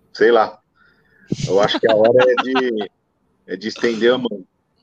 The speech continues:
E dom-, e segunda-feira eu espero que o meu Coringão não estrague o momento de esperança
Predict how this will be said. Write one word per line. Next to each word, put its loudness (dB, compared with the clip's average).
E -8
dom-, 2
e -4
segunda-feira 2
eu -4
espero -2
que -8
o 0
meu -4
Coringão 0
não 2
estrague 0
o -2
momento -8
de -18
esperança 0